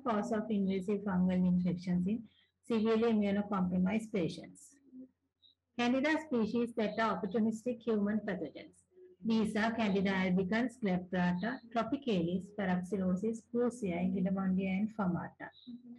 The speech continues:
All these can cause endogenous infections. So if you use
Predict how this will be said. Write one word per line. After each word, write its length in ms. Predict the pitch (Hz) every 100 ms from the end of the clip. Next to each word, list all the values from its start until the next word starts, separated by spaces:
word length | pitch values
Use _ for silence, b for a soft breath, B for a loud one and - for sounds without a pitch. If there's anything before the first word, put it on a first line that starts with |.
| _ _ -
All 240 | - 233 285
these 260 | 269 240 -
can 280 | - 208 202
cause 300 | 202 196 220
endogenous 680 | 226 196 208 208 208 220 226
infections. 680 | 214 190 185 175 - - -
So 220 | 214 226 - -
if 220 | 208 220
you 160 | 294 294
use 380 | 254 247 226